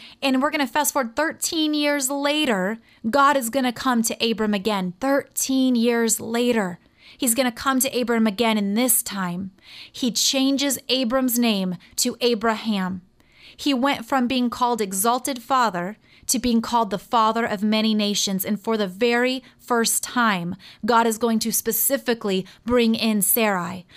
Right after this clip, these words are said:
For the very first time, he's actually going to mention her by name and tell Abram that this promise was gonna be fulfilled through Sarai. And he changes her name from Sarai to Sarah. And it's a beautiful time.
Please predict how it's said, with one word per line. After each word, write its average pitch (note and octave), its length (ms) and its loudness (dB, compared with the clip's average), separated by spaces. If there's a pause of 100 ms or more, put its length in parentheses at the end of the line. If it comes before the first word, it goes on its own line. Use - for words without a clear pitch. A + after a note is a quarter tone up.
(120)
For C4+ 120 2
the B3 80 4
very C#4 420 2
first C4+ 420 0
time, C4 300 2
he's B3 140 0
actually C4 340 -2
going B3+ 220 0
to B3 100 -2
mention B3+ 440 2
her C4 180 0
by B3+ 240 2
name G3 400 0 (320)
and A#3 140 0
tell C4+ 300 2
Abram A#3 340 0
that G#3 200 -4
this C#4+ 300 0
promise B3+ 720 0 (180)
was B3 160 0
gonna A#3+ 220 0
be A#3 160 -2
fulfilled A3+ 580 -2 (200)
through A3 440 0 (140)
Sarai. A3 500 2
And A3 100 -2
he A3 120 0
changes B3+ 480 -2
her D4+ 220 0
name F#3+ 420 -2 (200)
from A#3 200 0
Sarai A3+ 640 0 (200)
to A3+ 100 -2
Sarah. G3+ 720 2 (420)
And C4+ 140 2
it's B3+ 120 0
a A#3+ 80 -8
beautiful C4+ 520 0
time. B3+ 360 -2